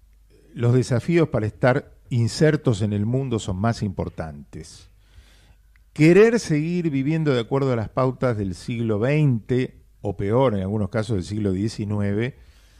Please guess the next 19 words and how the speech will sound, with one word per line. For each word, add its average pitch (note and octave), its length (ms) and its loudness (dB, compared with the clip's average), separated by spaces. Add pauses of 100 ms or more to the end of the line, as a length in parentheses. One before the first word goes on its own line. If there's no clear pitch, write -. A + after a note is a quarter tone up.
(640)
no B2 180 -2
hace D3 200 2
más D3 180 2
que D#3 140 2
distanciarnos C#3 1200 -2
cada C#3 180 0
vez B2+ 180 0
más C3 520 -4 (180)
de G#2 180 -6
la G#2 140 -2
rueda A#2+ 460 0
que F#2+ 100 -10
gira G#2+ 680 -4
en G#2+ 120 -4
los F#2+ 120 -4
lugares G#2 380 -2
de F#2 80 -2
desarrollo. E2 760 -8 (1200)
Pareciera D3+ 540 -2